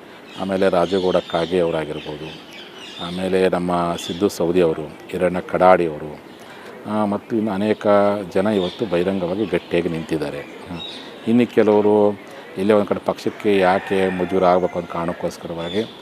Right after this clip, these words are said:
ಮಾನಸಿಕವಾಗಿ ನಮ್ಮ ಜೊತೆಗೆ ಇದ್ದಾರೆ, ಬಹಿರಂಗ ನಿಂತಿಲ್ಲ. ಆ ಕಾರಣಕ್ಕೋಸ್ಕರ ಎಲ್ಲರೂ ಜನಪ್ರತಿನಿಧಿಗಳು ಬೆಂಬಲ ನಿಂತ್ರೇ ನಮಗೆ ನ್ಯಾಯ ಸಿಗುತ್ತೆ ಅನ್ನೋಂಥ ಭ್ರಮೆಯೂ ನಮಗಿಲ್ಲ. ಜನರ ಹೋರಾಟದ ಮೂಲಕ ಎಂಥ ಸರ್ಕಾರಗಳು ಸಹ ಆ ಒಂದು ಹೋರಾಟಕ್ಕೆ ಮಾನ್ಯತೆ ಕೊಡಬೇಕಾಗತ್ತೆ, ನ್ಯಾಯ ಕೊಡಲೇಬೇಕಾಗತ್ತೆ.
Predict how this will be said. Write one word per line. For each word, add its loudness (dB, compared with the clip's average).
ಮಾನಸಿಕವಾಗಿ 2
ನಮ್ಮ -2
ಜೊತೆಗೆ -2
ಇದ್ದಾರೆ, 2
ಬಹಿರಂಗ 2
ನಿಂತಿಲ್ಲ. 0
ಆ 4
ಕಾರಣಕ್ಕೋಸ್ಕರ 0
ಎಲ್ಲರೂ 2
ಜನಪ್ರತಿನಿಧಿಗಳು 2
ಬೆಂಬಲ 2
ನಿಂತ್ರೇ 0
ನಮಗೆ 4
ನ್ಯಾಯ 2
ಸಿಗುತ್ತೆ -2
ಅನ್ನೋಂಥ -4
ಭ್ರಮೆಯೂ 2
ನಮಗಿಲ್ಲ. 2
ಜನರ 2
ಹೋರಾಟದ 4
ಮೂಲಕ -2
ಎಂಥ 2
ಸರ್ಕಾರಗಳು 0
ಸಹ -2
ಆ -2
ಒಂದು -2
ಹೋರಾಟಕ್ಕೆ -2
ಮಾನ್ಯತೆ -4
ಕೊಡಬೇಕಾಗತ್ತೆ, -2
ನ್ಯಾಯ 0
ಕೊಡಲೇಬೇಕಾಗತ್ತೆ. -2